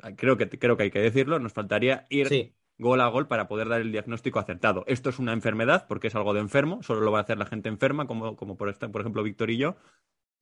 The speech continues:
Speaker 1: Pero, bueno, creo que, por ejemplo, si quisiéramos hacer un hilo de ¿qué le pasa al Leicester City? Pues tendríamos que ir gol por gol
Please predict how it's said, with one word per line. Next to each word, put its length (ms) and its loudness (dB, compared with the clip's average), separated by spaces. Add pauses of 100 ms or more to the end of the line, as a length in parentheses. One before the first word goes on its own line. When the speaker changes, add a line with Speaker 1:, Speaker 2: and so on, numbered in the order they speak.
Speaker 1:
Pero, 360 6
bueno, 220 2
creo 240 4
que, 100 0
por 160 0
ejemplo, 440 0 (340)
si 200 -4
quisiéramos 440 4
hacer 240 2
un 140 2
hilo 180 4
de 300 -2 (280)
¿qué 160 -2
le 120 -4
pasa 320 -6
al 100 -2
Leicester 320 -4
City? 300 -4
Pues 160 -10
tendríamos 360 0
que 100 2
ir 100 2
gol 200 4
por 180 2
gol 280 2